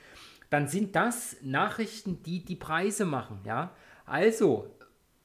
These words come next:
das können wir gut zum kurzfristigen Trade nutzen. Das heißt, ich habe mir abgewöhnt, solche Nachrichten zu werten. Ich nehme die einfach hin,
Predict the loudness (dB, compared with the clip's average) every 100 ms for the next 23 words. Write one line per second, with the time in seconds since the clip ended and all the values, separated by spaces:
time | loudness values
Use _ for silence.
0 | _ _ -20 -20 _ _ _ 2 2 2
1 | 2 2 4 2 2 -2 -2 -4 -4 -2
2 | -2 -4 -6 -8 -4 -4 -4 -2 -2 0
3 | 0 -2 -2 -6 -6 -6 -2 0 0 -2
4 | -10 -12 -4 -2 0 -2 -2 -2 -2 0
5 | -2 -4 -4 -4 -2 -2 -4 -12 -12 -6
6 | -2 2 2 0 -4 -6 -20 -16 -8 -2
7 | 2 2 2 0 -2 -4 -6 0 2 2